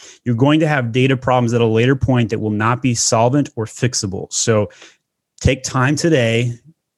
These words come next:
register with G S one, load U P C or E A N codes to your listings. It will save you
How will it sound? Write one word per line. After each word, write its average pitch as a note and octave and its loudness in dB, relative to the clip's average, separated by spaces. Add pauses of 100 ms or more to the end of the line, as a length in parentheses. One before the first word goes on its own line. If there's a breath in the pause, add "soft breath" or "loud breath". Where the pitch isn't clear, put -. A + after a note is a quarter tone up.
(120)
register B2 2
with C3 0
G C#3 0
S C#3 -2
one, A#2 0
load A#2+ 2
U B2+ 2
P B2+ 0
C B2 0
or A#2+ 2
E A#2+ 2
A A2+ 2
N A2+ 0
codes G#2+ 0
to - -2
your G#2+ 2
listings. G2+ -4
It A2 -6
will G2+ -2
save A2 2
you G#2+ 0